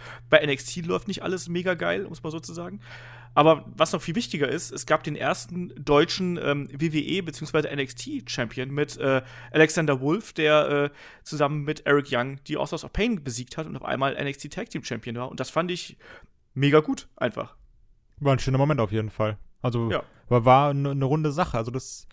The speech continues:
Speaker 2: also was ich auf jeden Fall für mich bei Takeover dieses Jahr gemerkt habe, ist, dass mich der N X T Championship immer weniger interessiert hat,
Speaker 1: Mhm.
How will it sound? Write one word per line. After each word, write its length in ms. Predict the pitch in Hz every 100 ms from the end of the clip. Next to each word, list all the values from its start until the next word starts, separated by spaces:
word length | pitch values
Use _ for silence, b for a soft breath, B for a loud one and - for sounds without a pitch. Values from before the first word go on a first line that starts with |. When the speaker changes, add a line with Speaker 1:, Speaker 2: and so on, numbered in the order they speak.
| b b b b b _ _ -
Speaker 2:
also 180 | 131 135
was 200 | 143 -
ich 180 | 165 202
auf 100 | 190
jeden 160 | 190
Fall 160 | 185 180
für 180 | - -
mich 320 | 165 202 - -
bei 200 | 131 131
Takeover 580 | - - 254 - 127 123
dieses 300 | 117 117 127
Jahr 120 | 117
gemerkt 500 | 120 117 127 139 -
habe, 220 | 151 151
ist, 260 | 156 170 - B B B
dass 280 | 139 -
mich 420 | 139 151 - - - - _ -
der 280 | 131 120 -
N 140 | 143 139
X 320 | 139 - -
T 300 | - 208 233 -
Championship 680 | - 214 180 123 120 - 175
immer 260 | - 165 143
weniger 320 | 190 160 123
interessiert 640 | 127 - 117 - 143 139
hat, 140 | 151 180
Speaker 1:
Mhm. 360 | 170 151 180